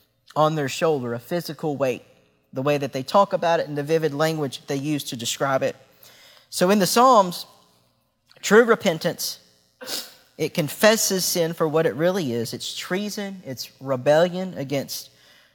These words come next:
God and his nature and the holiness of God. Often you can see the psalmist not only, um, not only does he lament the sin, but they describe actions to turn away from it. Um,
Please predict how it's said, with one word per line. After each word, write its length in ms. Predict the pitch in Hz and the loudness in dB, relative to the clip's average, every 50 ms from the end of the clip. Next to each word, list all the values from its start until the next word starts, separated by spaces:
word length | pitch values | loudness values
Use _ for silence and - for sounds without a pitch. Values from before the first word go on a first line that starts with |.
| _ _ - | _ _ 0
God 380 | 123 147 151 170 175 185 180 147 | 4 6 6 6 6 6 4 2
and 100 | 127 127 | -2 -6
his 200 | 143 120 120 127 | -6 -8 -6 -2
nature 340 | 139 165 185 180 - - | -2 0 -2 -2 -4 -6
and 100 | 170 139 | -6 -6
the 60 | 120 107 | -6 -4
holiness 540 | 127 156 160 160 175 180 175 165 175 - | -2 -2 0 0 0 0 0 -2 -2 -2
of 80 | 165 156 | -2 0
God. 400 | 165 170 170 165 165 165 165 180 - - _ _ _ _ _ _ _ _ _ _ _ _ _ _ _ _ _ _ - | 2 4 6 6 4 4 2 -2 -10 -18 _ _ _ _ _ _ _ _ _ _ _ _ _ _ _ _ _ _ 6
Often 380 | 175 208 233 226 - 208 190 | 6 6 6 6 2 -2 -2
you 120 | 180 185 180 | -2 -2 -2
can 180 | - 175 156 | -2 -4 -4
see 280 | 151 - - 196 190 185 | -4 -4 -4 -4 -2 -2
the 80 | 160 160 | -2 0
psalmist 440 | - - 180 175 170 156 156 - | 4 4 4 4 4 2 -2 -2
not 160 | 180 180 180 180 | 0 2 2 4
only, 400 | 175 175 170 160 156 151 120 - _ - | 2 2 0 -4 -6 -6 -10 -14 _ -6
um, 420 | 143 143 135 131 120 120 120 127 - _ _ - - - _ _ _ _ | -4 -2 -2 -2 -4 -6 -8 -12 -14 _ _ -20 -20 -20 _ _ _ _
not 160 | - 160 170 | -4 -2 0
only 200 | 180 175 175 170 | 0 0 0 0
does 180 | 160 160 151 - | -2 -2 -4 -4
he 280 | 170 170 160 151 165 - _ _ _ _ _ _ - | -4 -6 -6 -6 -8 -10 _ _ _ _ _ _ 0
lament 520 | 151 160 165 165 175 190 208 190 - - - - | 2 2 4 4 4 4 4 4 2 -4 -14 -8
the 140 | 143 147 | -4 -2
sin, 640 | 135 - - 226 226 208 175 151 143 139 139 156 160 - _ _ _ _ _ _ _ _ _ | -2 0 0 0 2 2 2 2 0 -2 -4 -6 -10 -14 _ _ _ _ _ _ _ _ _
but 260 | - 175 165 - - | 4 6 6 4 2
they 140 | - 170 170 | 0 0 0
describe 460 | 156 165 - - - 190 180 170 175 | 0 -2 -4 2 4 6 6 6 4
actions 560 | - 185 190 180 - - - 180 156 143 139 - | 2 0 0 0 -2 -6 -8 -8 -8 -8 -8 -8
to 100 | - 151 | -10 -10
turn 280 | - - 180 165 160 | -8 -6 -6 -4 -4
away 240 | 151 139 151 143 139 | -4 -2 -2 -4 -4
from 260 | - - - - - | -6 -10 -12 -12 -12
it. 120 | - - - _ _ _ _ _ _ _ _ _ - - - | -14 -18 -20 _ _ _ _ _ _ _ _ _ -16 -8 -4
Um, 420 | 135 135 127 127 127 120 120 127 | -2 0 0 0 -2 -4 -6 -8